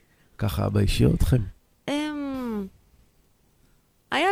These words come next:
Speaker 2: לזה תהליך לא קל, היה לזה סיפור וקצת מלחמות וויכוחים.
Speaker 1: מהמם.
Speaker 2: כמו בערך כמעט כולם.
Speaker 1: כמעט כל זוג, אה,
Speaker 2: כן.
Speaker 1: ממוצע שמתגרש.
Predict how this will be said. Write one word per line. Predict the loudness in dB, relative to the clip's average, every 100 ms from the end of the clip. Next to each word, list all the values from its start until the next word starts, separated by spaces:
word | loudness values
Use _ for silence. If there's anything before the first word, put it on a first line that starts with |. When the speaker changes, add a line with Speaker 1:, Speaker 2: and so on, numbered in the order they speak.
| 0
Speaker 2:
לזה | -2
תהליך | -2 -2 0 -2 0
לא | -2 0
קל, | 0 2 0 -2
היה | -4 -4
לזה | -4 -6 -4 -4
סיפור | -6 -10 -4 2 4 4 2 -2
וקצת | -6 -4 -4 -8 -6 -8 -6
מלחמות | -6 -4 -2 0 0 0
וויכוחים. | -2 -2 -4 -6 -6 0 0 0 -4
Speaker 1:
מהמם. | -4 0 2 2 0 _ _ -20 -20 -20 -20 -20 -20 -20 _ _ _ _
Speaker 2:
כמו | -14 -6 -4 0
בערך | 2 4 2 -2 -6 -14 -20 _ _
כמעט | -8 -8 0
כולם. | 6
Speaker 1:
כמעט | 6 6
כל | 6 6 6
זוג, | 6 4 6 4
אה, | 4
Speaker 2:
כן. | 4 2 2
Speaker 1:
ממוצע | 6 8 8 8 6
שמתגרש. | 8 6 8 8 8 8 6 -2